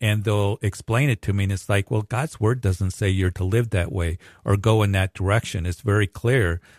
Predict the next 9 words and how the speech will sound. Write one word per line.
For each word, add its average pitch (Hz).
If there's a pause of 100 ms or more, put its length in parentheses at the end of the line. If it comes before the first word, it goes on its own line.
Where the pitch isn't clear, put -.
(140)
Um, 92 (120)
and 107 (240)
so 107 (380)
as 104
the 127
Lord 113
speaks -
to -
you, 95